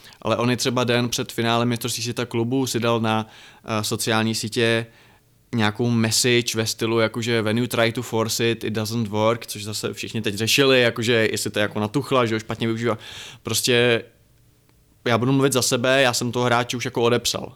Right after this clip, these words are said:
Jako já ho nechci v tom klubu, jasně je tam, bude tam, to je jasná situace, ale jako nefandím mu, jemu osobně. Jako samozřejmě přeju si, aby se dá-, aby dával góly za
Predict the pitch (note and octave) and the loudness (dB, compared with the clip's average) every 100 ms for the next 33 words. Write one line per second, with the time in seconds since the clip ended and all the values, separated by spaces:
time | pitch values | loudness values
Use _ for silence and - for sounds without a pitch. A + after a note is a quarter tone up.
0 | - - A#2 A2+ - - A2 A2+ A#2 A#2+ | -16 -6 -2 0 -2 0 2 4 4 0
1 | - - - - _ - - - A#2+ A2 | -8 -20 -20 -20 _ -20 -18 -2 0 0
2 | - A#2+ C3+ C3 C3+ C3+ D3+ E3 E3 - | 0 -2 -2 0 2 4 2 2 -4 -8
3 | A2+ B2+ A#2+ A2 B2+ B2+ A2+ A#2 A#2 A#2+ | -4 0 2 2 2 0 0 0 2 0
4 | B2 B2+ - _ _ - A2 A2 A#2 A#2 | -2 -6 -16 _ _ -4 0 0 0 -2
5 | A2+ A#2+ A2+ - A#2 A#2 A#2 A#2 B2+ B2 | 0 0 0 0 2 4 2 2 0 0
6 | C3+ A#2+ A#2 A2 G2+ A2 A2+ A#2 A2 A2+ | 0 2 2 2 0 0 0 0 0 0
7 | G#2+ G#2+ A#2 B2 A#2+ A#2 C3 B2 A#2+ A#2 | 0 -2 -4 -2 -2 0 0 0 0 -2
8 | A#2 A2+ A2 A2+ A#2 A#2+ A#2+ B2 | 0 0 2 2 4 2 2 2